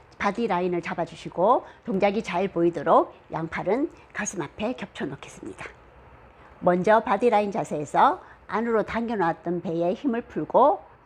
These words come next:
앞으로 둥글게 내밀면서 골반을 앞으로 쭉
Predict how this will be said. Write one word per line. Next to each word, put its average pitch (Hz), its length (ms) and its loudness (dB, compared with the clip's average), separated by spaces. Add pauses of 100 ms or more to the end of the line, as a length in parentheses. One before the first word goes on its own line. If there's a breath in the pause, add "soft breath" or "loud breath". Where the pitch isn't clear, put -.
(180)
앞으로 - 360 -4
둥글게 233 500 0
내밀면서 226 840 0
골반을 208 440 0
앞으로 170 420 -4
쭉 220 260 -4